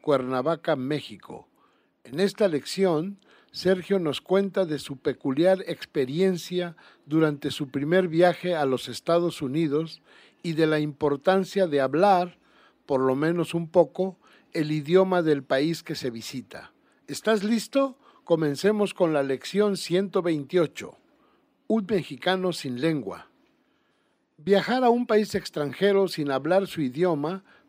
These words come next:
puede ser una experiencia muy frustrante. Si no me lo creen, lean esta historia y entonces probablemente estarán de acuerdo conmigo. En mil novecientos setenta y seis,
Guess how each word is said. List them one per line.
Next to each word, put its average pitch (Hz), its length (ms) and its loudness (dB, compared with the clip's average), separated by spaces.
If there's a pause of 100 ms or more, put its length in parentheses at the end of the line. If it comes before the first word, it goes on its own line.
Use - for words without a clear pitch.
puede 208 280 4
ser 196 180 0
una 202 180 0
experiencia 185 1000 -2
muy 185 300 0
frustrante. 139 920 -6 (600)
Si 160 200 -6
no 208 120 4
me 226 120 4
lo 170 200 4
creen, 208 500 0 (260)
lean 190 400 4
esta 185 280 0
historia 170 680 0
y 156 200 -2
entonces 208 640 -2
probablemente 185 960 2
estarán 160 460 -2
de 156 80 0
acuerdo 147 460 0
conmigo. 113 640 -8 (800)
En 170 140 -2
mil 285 140 4
novecientos 220 500 0
setenta 147 460 -2
y 131 80 -2
seis, 147 520 0